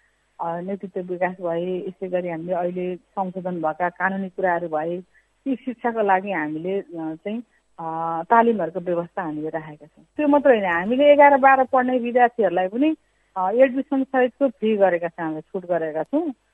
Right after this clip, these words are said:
लगभग, अ, चार पाँच सय विद्यार्थी छन् हाम्रो पालिकाभरिमा। एघार र बाह्र पढ्ने नानीहरूलाई हामीले, <clears throat> अ, एडमिसन जस्तै चार सय, पाँच,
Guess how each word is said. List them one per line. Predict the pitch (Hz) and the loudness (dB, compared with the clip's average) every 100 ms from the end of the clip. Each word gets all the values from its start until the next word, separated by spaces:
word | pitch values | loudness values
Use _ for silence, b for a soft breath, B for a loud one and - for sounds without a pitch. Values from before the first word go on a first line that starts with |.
| _ _ | _ _
लगभग, | 208 214 208 233 233 | 0 0 0 -2 0
अ, | 190 175 170 165 | 0 0 -2 -2
चार | 220 214 | 2 2
पाँच | 247 240 | 2 0
सय | 220 196 185 | 0 -2 -2
विद्यार्थी | 180 175 - | -2 -2 -4
छन् | - 233 359 _ _ - | -8 -8 -8 _ _ -12
हाम्रो | 170 175 | -10 -4
पालिकाभरिमा। | 185 175 170 170 151 151 196 311 - _ _ _ _ _ - | -2 -2 -2 -6 -6 -6 -4 -4 -6 _ _ _ _ _ 2
एघार | 247 269 285 | 6 8 8
र | 277 | 6
बाह्र | 233 240 233 | 6 6 6
पढ्ने | 233 220 220 | 2 0 0
नानीहरूलाई | 214 202 190 156 160 226 330 _ _ _ 165 | -2 -2 -2 -4 0 0 -2 _ _ _ -10
हामीले, | 175 196 262 | -6 2 2
<clears throat> | 285 - 233 226 196 - b b _ - | 2 -2 -2 -2 -4 -8 b b _ -10
अ, | 180 175 175 185 - | -4 -2 -2 -2 -2
एडमिसन | 277 240 262 269 208 | -2 -2 -4 -4 -4
जस्तै | 180 226 - 254 | -4 -4 0 -2
चार | 233 240 240 | 4 4 4
सय, | 226 247 | 2 2
पाँच, | 262 262 | 4 4